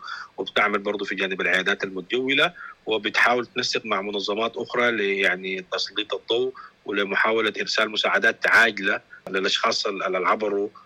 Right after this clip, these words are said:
آه، عبر الرنك ل-، ل-، لمناطق في الجنوب، وتحديدا إنه برضو الخريف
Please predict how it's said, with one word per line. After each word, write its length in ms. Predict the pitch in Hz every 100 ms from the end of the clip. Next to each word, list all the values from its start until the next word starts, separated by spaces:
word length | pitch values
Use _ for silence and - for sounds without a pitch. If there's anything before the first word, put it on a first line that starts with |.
| - -
آه، 20 |
عبر 500 | 90 87 101 95 95
الرنك 380 | 92 104 98 92
ل-، 40 | 90 90 87 90
ل-، 140 | 87
لمناطق 340 | 95 101 104 101
في 80 | -
الجنوب، 400 | 87 98 123 127 - - -
وتحديدا 600 | 101 95 95 123 156 127
إنه 340 | 127 110 110
برضو 260 | 110 127 113
الخريف 460 | - 101 123 135